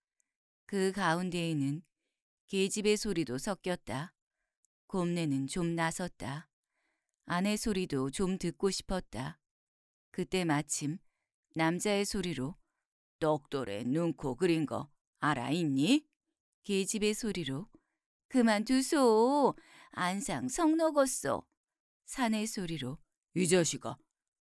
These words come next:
거기다가 아일 만들 생각이 나던?" "방상은 눈 뜨고 잡니까? 눈 감고야 곱고 미운 걸 아나? 눈 감고라도 아이만 만들었으면 됐지."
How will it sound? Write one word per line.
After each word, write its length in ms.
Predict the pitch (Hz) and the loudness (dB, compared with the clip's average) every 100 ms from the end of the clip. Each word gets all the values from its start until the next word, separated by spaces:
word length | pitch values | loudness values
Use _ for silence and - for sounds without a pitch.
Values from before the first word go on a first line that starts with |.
| _ | _
거기다가 680 | 156 160 135 139 131 123 143 | -4 -2 -2 -4 -6 0 2
아일 220 | 156 156 | 4 2
만들 300 | 139 127 117 | 0 -2 -4
생각이 420 | 202 175 139 139 | -2 0 -2 0
나던?" 580 | 151 160 151 123 156 - - _ _ _ _ _ _ _ _ _ | 2 2 2 0 -2 -2 -10 _ _ _ _ _ _ _ _ _
"방상은 1000 | - 247 233 262 311 285 262 269 339 359 220 | -2 2 2 4 4 6 6 4 4 2 4
눈 240 | 233 240 | 4 2
뜨고 280 | 349 349 370 | 2 0 0
잡니까? 520 | 277 202 165 - - 466 - _ _ _ _ - | 0 -2 -4 -4 -2 0 -2 _ _ _ _ -4
눈 240 | 208 233 | 2 4
감고야 800 | 254 220 214 - 254 214 170 160 | 4 2 0 0 2 4 2 0
곱고 580 | - 247 240 - - 165 | 0 2 2 0 -4 -2
미운 380 | 165 220 226 208 | 2 2 2 2
걸 200 | 147 127 | 2 2
아나? 540 | 202 202 156 202 - _ _ _ _ _ _ | 2 0 0 0 -2 _ _ _ _ _ _
눈 240 | 226 262 285 | 2 4 6
감고라도 920 | 285 226 233 330 311 269 226 220 226 | 4 4 4 4 4 2 0 2 4
아이만 400 | 190 233 202 160 | 4 4 4 2
만들었으면 720 | 185 202 226 233 226 156 143 | 2 0 2 2 0 -2 0
됐지." 640 | 226 226 233 - 135 440 | 0 -2 -4 -6 -4 -4